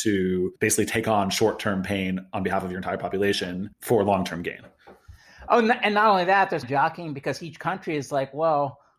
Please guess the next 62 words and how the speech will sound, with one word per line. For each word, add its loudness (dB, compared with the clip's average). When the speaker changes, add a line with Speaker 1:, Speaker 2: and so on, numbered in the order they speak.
Speaker 2:
I'll 0
do 8
it, 2
but 2
if -2
I -2
do 0
it, 2
I'm -2
gonna -6
be -8
at -10
a -14
disadvantage -6
to -8
that -4
other -4
country, -8
so -6
I'm 0
not -2
gonna -2
do -4
it." -2
Unless 0
they -2
do -2
it -8
too, -6
because -6
if -10
they 0
don't 0
do -2
it, -2
then -2
I 2
can't -4
do -2
it. 2
Otherwise, 2
I'm 2
gonna -2
be -4
left 0
behind. -2
And -2
at 2
cer-, -4
at 4
a 4
certain 0
point, 2
a 2
flips, 0
a 0
switch 0
flips, 0
and 0
we -2
go 4
from 0